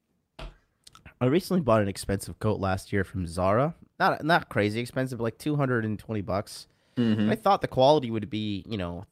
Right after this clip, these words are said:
Speaker 1: through the fucking roof.
Speaker 2: No,
Speaker 1: But
Speaker 2: because it's still Zara.
Speaker 1: Yeah, man. As soon as I put it on, the fucking button fell off. I, like, buttoned it,
Speaker 2: Yeah.
Speaker 1: and, like,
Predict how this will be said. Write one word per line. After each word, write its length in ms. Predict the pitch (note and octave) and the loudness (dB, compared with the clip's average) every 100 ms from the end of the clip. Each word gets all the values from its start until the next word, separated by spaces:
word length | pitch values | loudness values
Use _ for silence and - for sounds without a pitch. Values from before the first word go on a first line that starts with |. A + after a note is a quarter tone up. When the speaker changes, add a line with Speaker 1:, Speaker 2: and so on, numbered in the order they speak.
| - | -6
Speaker 1:
through 140 | C#3 | -4
the 60 | A#2+ | -4
fucking 380 | - C3+ A2+ G#2+ | -4 -6 -4 -2
roof. 480 | D3+ A2+ - - _ _ _ _ | -2 -2 -6 -20 _ _ _ _
Speaker 2:
No, 420 | G#2+ A2 G#2+ G#2+ | 4 6 8 10
Speaker 1:
But 220 | D#3+ D#3 | 12 12
Speaker 2:
because 280 | C3+ D3 C3+ | 10 8 8
it's 140 | C#3 - | 6 8
still 220 | B2+ G#2+ | 8 8
Zara. 420 | G#2 F#2+ F2+ - _ _ _ _ _ - - - | 8 6 4 0 _ _ _ _ _ -18 -10 -4
Speaker 1:
Yeah, 280 | C4 B3+ F3+ | 0 0 2
man. 200 | C#3+ D3+ | 2 2
As 100 | E3 | 2
soon 160 | - A#3+ | 0 2
as 80 | |
I 80 | A#3 | 2
put 220 | G#3+ A#3 | 8 8
it 60 | G#3+ | 10
on, 260 | A#3+ A#3 G#3+ - - - - _ _ _ | 10 10 8 -8 -20 -20 -20 _ _ _
the 80 | C4+ | -4
fucking 480 | - D#4+ D#4 D#4 C#4+ | 8 10 10 8 2
button 320 | - F#4 D#4 | 8 8 8
fell 240 | C#4 G3+ D#3 | 6 10 10
off. 120 | B2 | 10
I, 80 | C#3+ | 8
like, 220 | D#3 A#2+ | 6 8
buttoned 340 | D#3+ F3 B3 | 8 8 4
it, 220 | D#4 D4 _ _ - | 2 2 _ _ 8
Speaker 2:
Yeah. 180 | A#3+ D#4 | 10 12
Speaker 1:
and, 80 | |
like, 140 | D4 | 10